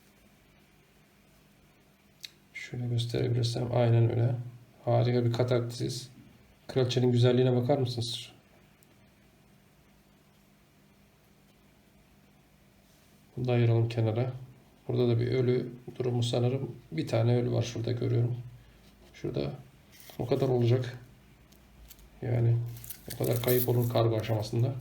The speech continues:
Kata işçisi kaybı olunca tabii insan biraz üzülüyor. Zor zaten <laughs> işçi elde ediyorsunuz bu türden.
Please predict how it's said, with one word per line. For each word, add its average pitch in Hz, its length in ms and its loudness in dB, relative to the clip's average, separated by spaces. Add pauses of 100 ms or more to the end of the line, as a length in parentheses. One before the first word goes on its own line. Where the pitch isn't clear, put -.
(1300)
Kata 131 320 2
işçisi 135 440 0
kaybı 131 320 2 (300)
olunca 135 440 2
tabii 131 180 2
insan 131 320 2
biraz 131 180 2
üzülüyor. 131 320 2
Zor 131 260 6
zaten 127 380 4
<laughs> - 20 2
işçi 127 280 0
elde 120 220 6
ediyorsunuz 117 480 4
bu 117 60 4
türden. 123 360 4